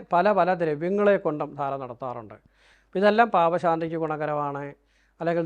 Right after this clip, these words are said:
ദാരിദ്ര്യ ദുഃഖം മാറാൻ വേണ്ടി, ധനം കൈ വന്നാൽ നിലനിൽക്കാൻ വേണ്ടി, ഉള്ള ധനം നഷ്ടപ്പെടാതിരിക്കാൻ വേണ്ടി,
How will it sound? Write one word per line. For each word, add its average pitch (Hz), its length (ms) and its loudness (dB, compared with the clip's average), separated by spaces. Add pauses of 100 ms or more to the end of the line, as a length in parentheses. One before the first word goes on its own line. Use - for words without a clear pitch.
ദാരിദ്ര്യ 170 440 0
ദുഃഖം 156 260 -4
മാറാൻ 143 280 -2
വേണ്ടി, 139 200 -10 (200)
ധനം 165 260 0
കൈ 160 100 -2 (120)
വന്നാൽ 151 300 -4
നിലനിൽക്കാൻ 151 480 -4 (100)
വേണ്ടി, 139 260 -12 (520)
ഉള്ള 175 120 2 (100)
ധനം 165 220 -2
നഷ്ടപ്പെടാതിരിക്കാൻ 156 840 -2
വേണ്ടി, 143 240 -12